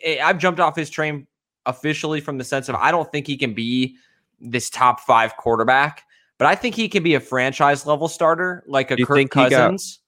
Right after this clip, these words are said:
Speaker 2: Do you think he got ruined because of not having any offensive line or weapons
Speaker 1: I think
Speaker 2: during
Speaker 1: that
Speaker 2: his years as a
Speaker 1: absolutely
Speaker 2: Jet?
Speaker 1: forms some bad habits for you. I think, uh, Matt Stafford's a pretty good example of that. Like, further in the future, he's played on so many bad Lions teams
Speaker 2: Yeah.
Speaker 1: that he's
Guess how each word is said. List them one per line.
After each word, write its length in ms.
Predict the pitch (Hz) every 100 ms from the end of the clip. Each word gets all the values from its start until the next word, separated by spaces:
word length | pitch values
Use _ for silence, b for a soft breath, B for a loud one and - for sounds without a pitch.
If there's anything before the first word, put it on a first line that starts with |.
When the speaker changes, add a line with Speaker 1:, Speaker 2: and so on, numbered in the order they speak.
| _
Speaker 2:
Do 100 | 107
you 60 | 113
think 220 | 117 113
he 120 | 117
got 240 | 117 104 95
ruined 420 | 104 107 113 117
because 320 | 101 - 107
of 100 | 98
not 280 | 92 95 76
having 320 | 98 98 95
any 260 | - 98 98
offensive 560 | 95 95 101 98 95
line 300 | 92 95 98 95
or 260 | 98 98
weapons 720 | 87 92 - 104 107 104 - _ _
Speaker 1:
I 100 | 143
think 100 | 180
Speaker 2:
during 120 | 226 214
Speaker 1:
that 220 | 170 143
Speaker 2:
his 40 |
years 140 | 113 110
as 40 |
a 40 | 113
Speaker 1:
absolutely 320 | 147 151 156
Speaker 2:
Jet? 180 | 110 117
Speaker 1:
forms 640 | 139 147 143 131 - -
some 200 | - 131
bad 220 | 110 120
habits 460 | 120 113 120 147 147
for 220 | - 165
you. 280 | 170 175 180
I 100 | 127
think, 300 | - 180 156 139 - -
uh, 180 | 123 120
Matt 220 | 123 127
Stafford's 540 | - 120 107 123 135 127
a 40 |
pretty 240 | - 143
good 200 | 127 139
example 480 | 131 117 135 131 139
of 80 | 135
that. 240 | 135 135
Like, 320 | 127 113 - _
further 420 | - 135 123 127
in 80 | 120
the 80 | 110
future, 540 | 123 123 123 123 117 B B
he's 180 | B 151
played 260 | - 151 135
on 120 | 123
so 200 | - 127
many 180 | 123 120
bad 360 | 117 113 117
Lions 500 | 104 107 113 117 117
teams 480 | - 127 117 117 113
Speaker 2:
Yeah. 40 | 113
Speaker 1:
that 80 | 104
he's 260 | 143 127